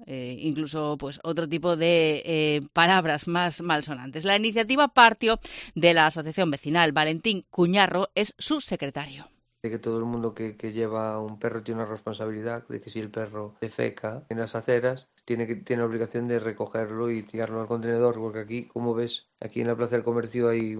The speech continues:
Speaker 2: hay muchos puntos de, de recogida de basura, hay contenedores, hay papeleras en todas las esquinas. Entonces no es excusa para no coger y tú ir con tu bolsita, recoger los excrementos de tu perro y depositarlos en la basura.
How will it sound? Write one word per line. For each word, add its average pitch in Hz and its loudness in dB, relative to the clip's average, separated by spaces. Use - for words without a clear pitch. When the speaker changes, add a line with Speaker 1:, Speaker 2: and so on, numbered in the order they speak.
Speaker 2:
hay 113 -4
muchos 110 -10
puntos 107 -6
de, 107 -4
de 110 -2
recogida 113 0
de 110 2
basura, 117 2
hay 113 4
contenedores, 113 -2
hay 113 -2
papeleras 110 -4
en 107 -8
todas 110 -2
las 104 -4
esquinas. 110 -8
Entonces 117 -4
no 123 2
es 117 0
excusa 120 -4
para 113 -2
no 113 -4
coger 110 -4
y 110 -4
tú 107 -8
ir 113 -2
con 113 -6
tu 110 -8
bolsita, 110 -6
recoger 113 -6
los 107 -8
excrementos 110 -6
de 113 -4
tu 113 -8
perro 117 -4
y 113 -4
depositarlos 110 -4
en 113 -6
la 110 0
basura. 107 -4